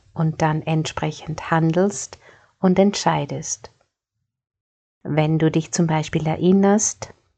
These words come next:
wenn du Gedanken hast wie "Bei allen anderen klappt es, nur bei mir nicht",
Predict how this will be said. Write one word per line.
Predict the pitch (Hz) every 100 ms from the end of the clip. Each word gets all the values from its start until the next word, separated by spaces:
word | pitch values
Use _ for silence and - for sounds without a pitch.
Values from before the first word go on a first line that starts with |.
| _ _ -
wenn | 160 165 156
du | 156
Gedanken | 151 156 160 156 180 185 180 165
hast | 170 165 - - - _
wie | 175 170 165 - _ _ _ _ _ _ _ -
"Bei | 147 147
allen | - 151 156 175 180
anderen | 156 156 151 147 147
klappt | 180 196 - -
es, | 190 190 -
nur | 170 160
bei | 156 147
mir | 160 180
nicht", | 185 180 185 185 - -